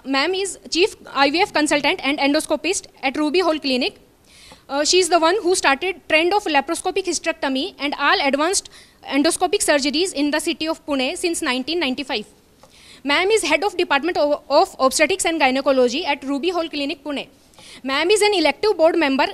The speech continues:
International Society of Gynecological Endoscopists, from two thousand thirteen to two thousand seventeen. Ma'am has started Solo Stem Cells, a stem cells research and application center for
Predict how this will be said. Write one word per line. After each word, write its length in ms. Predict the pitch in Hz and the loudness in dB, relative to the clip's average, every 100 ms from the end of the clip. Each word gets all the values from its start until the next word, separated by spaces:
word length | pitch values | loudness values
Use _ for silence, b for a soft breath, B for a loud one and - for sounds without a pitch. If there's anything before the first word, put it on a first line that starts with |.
| - | -4
International 580 | 277 302 311 311 359 392 | -2 0 2 2 0 -2
Society 420 | 381 339 330 330 | -2 -4 -4 -2
of 160 | 349 339 | -4 -2
Gynecological 640 | 262 269 285 302 294 339 | -2 -2 -2 -4 -2 -2
Endoscopists, 680 | 349 240 240 - 226 196 - _ _ B B | -2 -2 -4 -6 -8 -10 -12 _ _ B B
from 260 | - 330 370 | -6 -4 -4
two 120 | 359 | -4
thousand 300 | 349 285 359 | -4 -4 -2
thirteen 440 | 339 262 320 370 | 0 0 0 -2
to 180 | 370 359 370 _ | -2 -4 -6 _
two 140 | - 339 | -4 -2
thousand 300 | 330 277 359 | 0 -2 0
seventeen. 480 | 339 277 247 196 170 _ _ B B B | 0 -2 -2 -8 -10 _ _ B B B
Ma'am 220 | 262 349 | -2 0
has 120 | 480 - | 0 -2
started 420 | - 277 311 370 | 2 2 2 -4
Solo 400 | - 330 302 392 | 0 2 4 0
Stem 260 | - 330 | 0 0
Cells, 360 | 339 302 285 - | 2 0 0 -2
a 80 | 285 | -2
stem 280 | 294 330 349 | 0 0 0
cells 280 | 403 415 403 | 0 -2 -2
research 400 | 311 311 349 381 | -2 0 0 0
and 180 | 294 330 | -2 -2
application 520 | 277 269 311 349 403 | -2 -4 -4 -2 -2
center 380 | 392 277 262 269 330 B - | 0 -2 -2 -4 -6 B -6
for 140 | 330 | -4